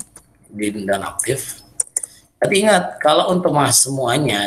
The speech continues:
dengan menggunakan hanya sekali itu menggunakan pengulangan. Ya,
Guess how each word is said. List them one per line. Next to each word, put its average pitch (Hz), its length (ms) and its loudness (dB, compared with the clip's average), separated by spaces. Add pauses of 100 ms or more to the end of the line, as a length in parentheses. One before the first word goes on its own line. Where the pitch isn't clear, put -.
dengan 117 320 2
menggunakan 120 480 2
hanya 113 160 0
sekali - 480 -2
itu 170 80 -6
menggunakan 143 400 -4
pengulangan. 143 800 2 (1300)
Ya, 87 240 -4